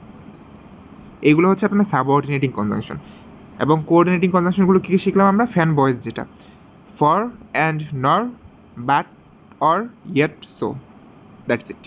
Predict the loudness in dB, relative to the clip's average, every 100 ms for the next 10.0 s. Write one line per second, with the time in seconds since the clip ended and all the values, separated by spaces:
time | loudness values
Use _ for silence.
0 | -20 -20 -20 -20 -16 -2 2 4 2 0
1 | -2 -6 -2 2 2 2 -2 0 2 2
2 | 0 0 0 -2 -6 -20 -16 -6 -2 0
3 | 0 0 -2 0 -2 -2 -4 -8 -12 -14
4 | -20 -20 -20 -20 -20 -20 -20 -20 -20 -20
5 | -20 -20 -20 -20 -20 -20 -20 -20 -20 -20
6 | -20 -20 -14 -6 -4 0 0 0 -2 -2
7 | -2 -2 -2 -4 -2 2 2 2 0 -2
8 | -6 -16 -18 -20 -20 -20 -20 -20 -20 -20
9 | -10 -6 -4 0 0 2 0 0 0